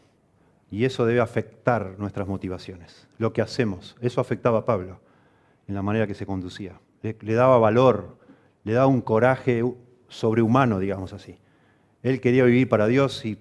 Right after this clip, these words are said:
no le importaba, no contaba su vida como algo precioso, dice, dice allá en Hechos. El morir es Cris-, el, el vivir es Cristo y el morir es ganancia, dice allá en Filipenses.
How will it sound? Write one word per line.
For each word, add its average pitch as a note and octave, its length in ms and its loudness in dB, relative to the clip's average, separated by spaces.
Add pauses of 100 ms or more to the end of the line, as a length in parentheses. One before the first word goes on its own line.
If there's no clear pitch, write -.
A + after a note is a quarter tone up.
no A#2+ 260 -2
le C3 40 2
importaba, A2 680 0 (420)
no B2+ 160 -2
contaba A#2+ 480 4
su A2+ 160 -4
vida B2+ 200 2
como A#2 200 0
algo A#2 200 0
precioso, A2 540 -6
dice, F#2 400 -10
dice G#2 200 -8
allá G#2 160 -10
en G2+ 100 -10
Hechos. - 440 -16 (1900)
El G2+ 80 -6
morir A#2 640 -2
es A2 200 -12
Cris-, - 320 -6
el, A2 180 -4
el G#2+ 100 -4
vivir C#3 220 -2
es - 100 -4
Cristo D#3+ 260 -2
y A#2+ 60 2
el A2 80 0
morir C3+ 240 0
es B2 100 0
ganancia, A#2 500 -2
dice G2 180 -10
allá G#2 200 -6
en F#2+ 160 -14
Filipenses. F#2+ 640 -14